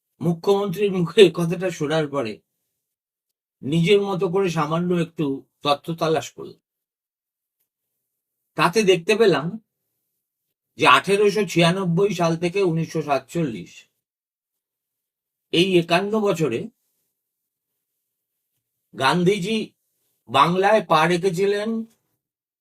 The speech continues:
চৌষট্টি বার, এবং সব মিলিয়ে যদি তার বঙ্গবাসের কালসীমা নির্ধারণ করতে হয় তাহলে সেটা হচ্ছে পাঁচশো ছেষট্টি দিন।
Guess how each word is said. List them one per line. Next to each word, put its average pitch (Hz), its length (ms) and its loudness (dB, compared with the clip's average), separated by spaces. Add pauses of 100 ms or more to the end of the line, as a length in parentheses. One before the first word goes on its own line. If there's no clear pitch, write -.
(320)
চৌষট্টি 180 560 0
বার, 92 200 -12 (2250)
এবং 226 340 2 (1300)
সব 214 300 8
মিলিয়ে 214 460 2
যদি 214 320 -2
তার 165 440 0 (1500)
বঙ্গবাসের 190 920 4 (840)
কালসীমা 190 640 2
নির্ধারণ 180 560 0
করতে 170 280 -4
হয় 156 260 -4
তাহলে 170 340 -2
সেটা 165 280 -4
হচ্ছে 175 400 -6
পাঁচশো 147 580 -6
ছেষট্টি 120 680 -8
দিন। 120 580 -6